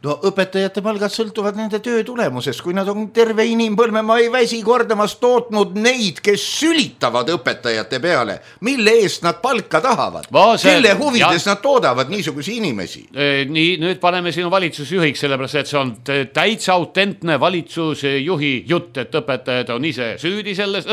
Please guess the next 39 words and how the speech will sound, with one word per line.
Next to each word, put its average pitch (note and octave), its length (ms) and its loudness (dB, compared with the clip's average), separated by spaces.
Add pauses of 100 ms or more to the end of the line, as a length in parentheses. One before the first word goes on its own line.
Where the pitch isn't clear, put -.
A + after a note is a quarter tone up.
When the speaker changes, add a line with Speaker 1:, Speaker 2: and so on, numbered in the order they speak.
(300)
Speaker 2:
Lapsevanemad G#3 1000 2
on D3 140 0
jällegi C#3+ 320 -2
süüdi C#3+ 360 -4
selles, D#3+ 420 -4
et B2 120 -8
meil, C3 380 -6
et B2 160 -6
meil D3 240 -2
on, C3 180 0
eh, B2+ 720 -2
laste C3+ 380 -2
kuritegevus, D#3 640 -2
et, C#3 180 -4
et C3+ 160 -4
meil D3+ 160 -2
on C#3 100 0
noorukitest B2+ 560 -4
pätid F#3 420 -2
tänavatel. D3+ 600 -4 (160)
See D#3 140 -6
on D#3+ 180 -6
laste E3+ 400 -4
süü. B2+ 240 -4 (240)
Ja D3 160 2
lõppude D3+ 400 0
lõpuks, D#3+ 320 -6
kui D3 120 -2
meil C#3+ 140 -2
on C#3+ 60 -4
selle C#3+ 240 -2
valitsus, D3+ 400 -2
mis C3+ 160 -6
meile C3 360 -4
ei C3 60 -6
meeldi, F#3+ 340 -2 (300)
see E3 220 0
on B2+ 220 -2
kogu A3 680 8